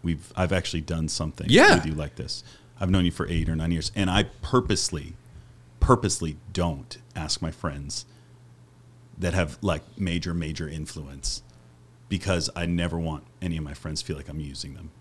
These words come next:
Speaker 2: Really?
Speaker 1: Yeah.
Speaker 2: 'Cause you have major influence. <laughs>
Speaker 1: No, I don't.
Speaker 2: So it's
Speaker 1: I
Speaker 2: like
Speaker 1: really don't.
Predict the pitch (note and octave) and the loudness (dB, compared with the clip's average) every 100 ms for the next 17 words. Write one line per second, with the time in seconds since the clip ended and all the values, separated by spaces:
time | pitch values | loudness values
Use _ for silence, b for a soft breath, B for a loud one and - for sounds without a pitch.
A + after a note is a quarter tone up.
0 | - - C3+ D4 E4+ - - b b b | -6 4 4 4 0 -2 -16 b b b
1 | b C3+ D3 D3 A#2+ G3+ C4 F3 A#2+ C3+ | b 8 10 10 8 6 6 6 8 6
2 | A2 G#2 G#2+ G#2 G#2 G#2+ G2+ - - - | 6 6 6 6 4 4 6 4 4 2
3 | A2 A2 G2 F2+ F2+ F2+ B2 B2+ - C3+ | 6 8 8 4 6 10 10 10 10 10
4 | A#2 G#2+ F2+ E2+ D#2 | 12 10 6 0 -2